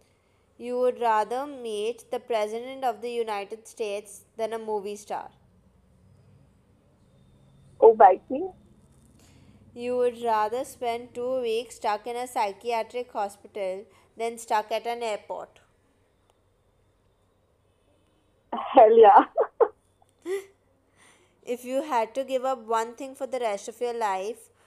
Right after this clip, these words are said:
Speaker 1: you would rather give up brushing your hair than brushing your teeth?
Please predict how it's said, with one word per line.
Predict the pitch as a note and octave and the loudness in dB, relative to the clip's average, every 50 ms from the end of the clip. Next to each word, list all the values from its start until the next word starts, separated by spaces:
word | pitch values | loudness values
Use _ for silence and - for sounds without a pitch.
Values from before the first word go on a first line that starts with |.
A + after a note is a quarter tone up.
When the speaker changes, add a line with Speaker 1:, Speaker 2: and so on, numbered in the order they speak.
| _ _ _ | _ _ _
Speaker 1:
you | A#3+ A#3 B3 B3 | -12 -10 -6 -2
would | B3 C4 C4 A3+ A3+ | 0 0 0 0 0
rather | B3 A3 G#3 G#3 G3 G#3 B3 B3+ | 0 0 0 0 -2 -2 -4 -4
give | B3 B3+ B3+ A#3 G#3+ | -4 -4 -4 -4 -2
up | A3 A3+ A#3+ A#3 A3 | -2 -2 -2 -4 -4
brushing | A3+ A3 G3+ G3+ - - A#3 A#3 A#3 | -4 -4 -4 -6 -8 -12 -14 -12 -10
your | B3 B3+ B3+ B3+ | -8 -6 -8 -8
hair | C4 C4+ D#4 G3+ G3+ G3+ G#3+ A#3 C4+ - | -6 -6 -4 -4 -2 -2 -4 -4 -6 -6
than | - A#3 A#3 A#3 A3+ | -6 -8 -8 -8 -8
brushing | A3+ G#3 G3 G3+ - - G#3 G3+ | -6 -6 -6 -8 -10 -16 -14 -12
your | G#3 G#3+ G#3 | -10 -10 -10
teeth? | G#3 G#3+ F#3+ F3 E3+ E3+ _ - | -10 -12 -12 -12 -14 -16 _ -20